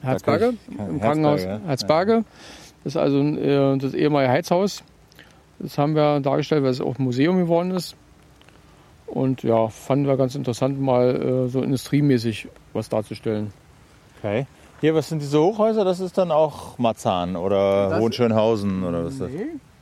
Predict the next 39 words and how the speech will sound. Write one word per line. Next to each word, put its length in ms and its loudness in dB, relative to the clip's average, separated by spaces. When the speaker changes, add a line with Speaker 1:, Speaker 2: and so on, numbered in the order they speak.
Speaker 1:
Sagen 260 2
wir 80 2
mal, 340 0
äh, 40 -2
die 120 -2
Aufteilung 640 2
jetzt 300 -4
genau, 400 2
wir 80 -2
sind 160 -6
in 140 -2
einem, 280 -4
Speaker 2:
Ja. 280 0
Speaker 1:
die 260 -10
Linie 540 2
durch 160 -4
die 80 -6
Mitte 220 0
des 160 -2
Parks, 500 -2
das 160 -6
ist 220 -8
die 120 0
Bundesstraße 880 2
eins 380 0
fünf. 420 0
Speaker 2:
Okay. 360 -2
Speaker 1:
Die 80 -4
find-, 300 0
fängt 240 -2
an 240 0
in, 300 -2
äh, 420 2
Frankfurt-Oder. 760 0
In 100 -6
Frankfurt-Oder 460 0
steht 180 -10
das 120 -6
Kleisthaus-Museum. 1400 -2